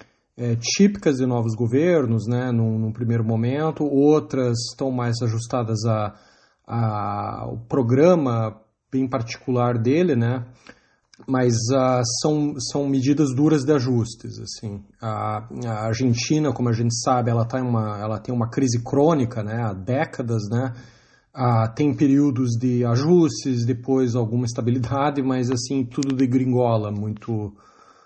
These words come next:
é, num, num certo momento, né? Bom, daí, ah, o receituário do Milei, né, nesse caso agora, é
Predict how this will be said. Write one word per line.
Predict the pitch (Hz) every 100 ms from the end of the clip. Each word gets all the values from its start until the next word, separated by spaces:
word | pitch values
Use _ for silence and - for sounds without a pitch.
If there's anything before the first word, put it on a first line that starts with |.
| _ -
é, | 113 107 104
num, | 110 113
num | 113 117
certo | 117 127 117 120
momento, | 117 113 107 101 -
né? | 104 101 - _ _ _
Bom, | - 120 117 120
daí, | 127 123 143
ah, | 135 113
o | 117
receituário | 131 127 - - 147 156 147
do | 151
Milei, | 147 139 135 180
né, | 147 120
nesse | 117 117 -
caso | 123 131 127
agora, | 113 110 120 131 143 143 -
é | 131 135 123